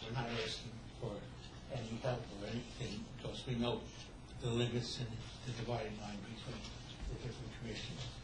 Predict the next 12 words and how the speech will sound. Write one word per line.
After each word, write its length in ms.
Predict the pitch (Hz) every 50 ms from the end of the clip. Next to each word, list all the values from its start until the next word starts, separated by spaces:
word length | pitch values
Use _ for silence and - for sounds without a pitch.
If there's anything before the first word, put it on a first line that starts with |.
| - - 127
But 120 | 120 -
this 220 | 151 147 143 - -
is 80 | -
just 300 | - - 143 139 127 -
to 60 | - -
keep 240 | - 147 135 123 123
you 60 | 127 117
informed 360 | 113 - - 131 120 117 104 - - - - - - - -
of 60 | 110
what's 200 | 120 127 - -
going 300 | - 127 117 107 104 107 104
on. 160 | 92 90